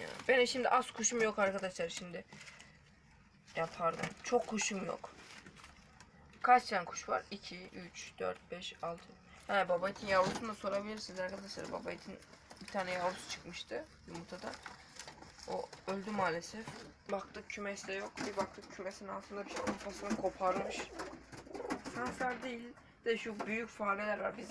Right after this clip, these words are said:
geme deriz bu büyük farelere. Onlardan büyük ihtimalle bir tanesi. O da öldü.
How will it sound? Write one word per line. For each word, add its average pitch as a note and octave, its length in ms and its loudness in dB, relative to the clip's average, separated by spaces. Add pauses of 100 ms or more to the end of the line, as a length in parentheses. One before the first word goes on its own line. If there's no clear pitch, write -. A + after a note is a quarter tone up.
(100)
geme F#3+ 300 6
deriz E3 260 -2
bu E3+ 200 -12
büyük F3 220 -4
farelere. F3 680 0 (840)
Onlardan G#3+ 580 4
büyük F3 140 -2
ihtimalle E3+ 420 -4
bir F3 80 -14
tanesi. F3 480 -6 (1000)
O F#3+ 120 4
da E3 180 6
öldü. D#3 260 -4